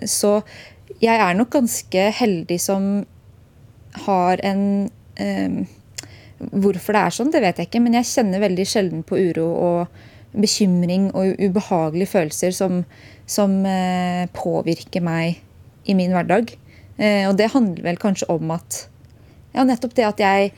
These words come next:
jeg har et, et stort behov og en trang til å gå ut i verden og oppdage steder som jeg ikke har vært før, møte nye mennesker som jeg ikke kjenner,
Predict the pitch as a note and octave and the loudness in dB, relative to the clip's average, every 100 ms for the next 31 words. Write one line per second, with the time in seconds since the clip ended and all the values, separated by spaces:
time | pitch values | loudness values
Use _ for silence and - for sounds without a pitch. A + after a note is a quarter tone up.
0 | - - - A3 G#3+ A3 G#3 F#3+ F#3+ F#3+ | -14 -20 -4 2 2 2 2 2 0 -2
1 | - - - G#3+ F#3 G#3+ - G3 A3+ A3 | -8 -8 -2 -2 0 -2 0 0 0 -2
2 | - G#3 G3+ G3+ - - F3+ F3+ F3+ F#3+ | -2 0 2 0 -2 -4 -4 -4 -4 -2
3 | F#3 F#3 - - - - G3 G#3 - G3+ | 0 -2 -4 -18 -20 -6 0 0 2 -2
4 | F#3 - - F#3+ F#3+ F#3+ F3+ F3 E3+ E3 | -2 -10 -10 -4 0 0 2 2 2 2
5 | G#3 A3+ G3 F#3+ F#3+ - F#3+ - - F3 | 2 2 2 2 2 0 -4 -6 -4 -2
6 | F3 F#3 F#3 F#3 F#3 - G3+ F3 D#3 - | 0 2 4 2 0 -2 -2 0 -2 -6
7 | F#3 F3+ F3+ F3+ E3 - - G3 G3+ G#3 | -4 -4 -4 -6 -8 -8 -2 0 2 0
8 | F#3+ - F3+ F#3 F#3+ F3 - E3+ F#3+ F#3 | 0 0 -2 0 0 -2 -6 -6 -6 -6
9 | F3+ G3 E3 F#3 | -4 -2 -2 -4